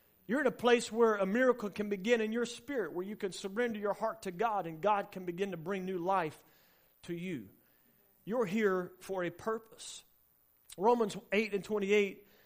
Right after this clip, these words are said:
says that we know that all things work together for good. Not, not all things are good, but all things work together for good. To those who love God, to those who are called according to his purpose, for whom he foreknew, he also predestined to be conformed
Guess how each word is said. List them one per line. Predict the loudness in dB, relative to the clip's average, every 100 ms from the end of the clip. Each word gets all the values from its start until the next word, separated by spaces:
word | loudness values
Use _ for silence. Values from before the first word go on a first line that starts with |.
| _
says | 0 2 4 2
that | 0
we | 2
know | 4 4
that | 6
all | 6 6
things | 2 2 2 0
work | 0 0
together | -2 0 0
for | -2 -6
good. | -2 -2 0
Not, | -2 -2 -4
not | -2
all | -2
things | -2 -4 -6
are | -6
good, | -4 0
but | 0
all | 0
things | -2 -6 -4 -2
work | -2 -2
together | -4 0 0
for | -2 -8
good. | -8 -8 -8 -14 _ _ _ _ _ _ _ _
To | -4
those | 4 6 6
who | 2
love | 2 2 2 2
God, | 2 2 -2
to |
those | 2 4 4
who | 0 -2
are |
called | 0 2 4 4
according | 2 2 4 2 -2 -12 -8
to | -2
his | -2 -2
purpose, | 0 0 0 -8
for | -2 0 0 -4 -4
whom | -2 0
he | 0
foreknew, | 0 2 4 4 4 2
he | 0 2
also | 2 2 -2 -4
predestined | -4 -6 -2 2 2 2 -6 -6 -6 -14 -20 _ -4
to | -2
be | -2
conformed | -2 -4 -6 -2 2 4 2 0 -6